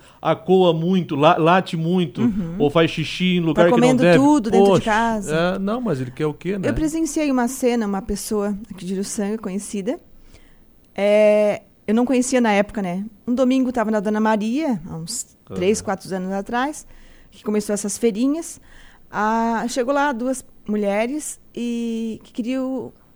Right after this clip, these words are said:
Speaker 2: Eu disse, "Ai, que bom, vieram ajudar?" Tava eu e a nora da Dona Maria lá
Speaker 1: Aham.
Speaker 2: lavando cachorro, um dia de janeiro, muito calor.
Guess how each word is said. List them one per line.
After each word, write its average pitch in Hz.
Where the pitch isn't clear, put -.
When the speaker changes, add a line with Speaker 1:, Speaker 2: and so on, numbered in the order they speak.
Speaker 2:
Eu 226
disse, 247
"Ai, 523
que 480
bom, 427
vieram 294
ajudar?" 254
Tava 202
eu 214
e 240
a 226
nora 208
da 190
Dona 190
Maria 196
lá 196
Speaker 1:
Aham. 196
Speaker 2:
lavando 190
cachorro, 214
um 202
dia 220
de 214
janeiro, 220
muito 269
calor. 226